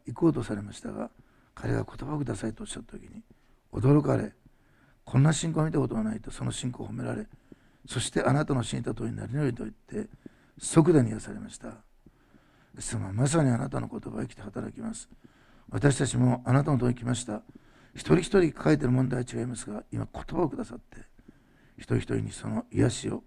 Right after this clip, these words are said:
奇跡を、解放、解決を、勝利を、満たしを、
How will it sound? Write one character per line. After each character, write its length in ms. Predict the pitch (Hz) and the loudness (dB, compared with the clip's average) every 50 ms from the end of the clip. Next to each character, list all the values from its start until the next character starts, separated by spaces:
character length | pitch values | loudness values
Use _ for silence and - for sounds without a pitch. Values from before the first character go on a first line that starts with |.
| _ | _
奇 180 | - - - 123 | -8 -4 -2 -2
跡 240 | 107 98 113 117 - | -2 -2 -4 -4 -4
を、 80 | 226 _ _ _ _ - | -4 _ _ _ _ -4
解 200 | - - 143 127 | -2 0 0 0
放、 240 | - - 113 113 - - | -2 -4 -10 -10 -10 -10
解 180 | - - 120 117 | -4 -4 -2 -2
決 240 | - 127 - - | -2 -4 -4 -2
を、 140 | 123 113 110 - - - - - - | -4 -4 -4 -8 -16 -20 -20 -20 -14
勝 340 | - - - - 180 185 165 | -6 0 8 12 12 12 12
利 100 | 117 - | 12 10
を、 80 | - - - - - - | 0 -8 -12 -20 -16 -6
満 120 | - 107 | -2 4
た 140 | 104 156 156 | 10 10 10
し 180 | 131 - - 151 | 10 8 4 2
を、 140 | 107 - | 2 2